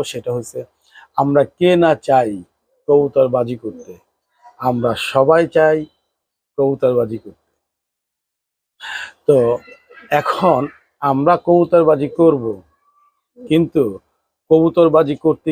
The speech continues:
গিয়ে আমরা যদি কবুতরকে সঠিকভাবে না উড়াতে পারি, তাহলে ব্যর্থতা কার? কবুতরের না আমাদের? তো এই জন্য আপনাদের উদ্দেশ্যে আমাদের বলা যে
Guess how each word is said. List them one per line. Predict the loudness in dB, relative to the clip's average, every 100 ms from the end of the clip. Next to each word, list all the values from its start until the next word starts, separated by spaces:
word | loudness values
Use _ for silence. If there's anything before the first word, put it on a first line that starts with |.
| -2
গিয়ে | -2 -2 -6 -18 -20 -20 _ _ _
আমরা | -6 0 2 2
যদি | -2 2
কবুতরকে | 2 4 2 0 -8 -10
সঠিকভাবে | -6 -4 -2 -2 -2 2 2 0 -6 _ _ _ _ -10 0
না | 2
উড়াতে | 4 4 2 0
পারি, | -2 -2 -6 -12 _ -20 _
তাহলে | -2 0 0 -2 2
ব্যর্থতা | 0 0 -4 -2 2
কার? | 0 0 -6 _ _ _ -2
কবুতরের | 0 2 4 4 4 0 _ _ _ _ -10 -10 -8
না | -12 -10
আমাদের? | -2 2 2 0 -6 -8 _ _ _ -10 -10 -8
তো | -6
এই | 0 2
জন্য | 2 2 2 2
আপনাদের | 0 2 0 0
উদ্দেশ্যে | -4 -4 -6
আমাদের | -6 -4 -4 2
বলা | 4 4 0 _ _ _ _ _ _ _ _
যে | -14